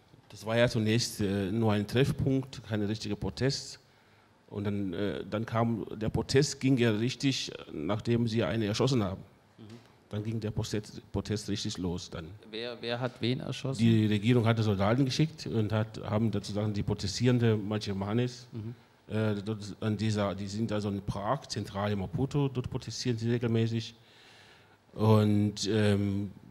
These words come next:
Speaker 1: dieses Mal hatten sie gewagt, zum Arbeitsministerium zu gehen, also auf die Straße, und wurden dann zurückgedrängt mit Hundertschaften und, äh,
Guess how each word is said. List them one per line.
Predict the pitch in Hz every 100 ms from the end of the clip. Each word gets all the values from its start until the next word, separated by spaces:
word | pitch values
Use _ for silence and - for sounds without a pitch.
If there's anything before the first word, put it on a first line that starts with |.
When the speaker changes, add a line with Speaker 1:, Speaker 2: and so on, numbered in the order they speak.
| -
Speaker 1:
dieses | 113 110 113
Mal | 107 104
hatten | 107 113 104
sie | 110
gewagt, | 104 98 107 127 -
zum | - 113
Arbeitsministerium | - 113 131 139 135 123 139 139
zu | 139
gehen, | 127 131 131
also | 104 104 82
auf | -
die |
Straße, | - - 95 127 147 135 139 - - _ _ _
und | - 107 101
wurden | 110
dann | 107
zurückgedrängt | 101 131 139 127 127 127 123 -
mit | 104 104 110
Hundertschaften | 120 110 - 104 - 110 101
und, | 95 98 98 98 101
äh, | 98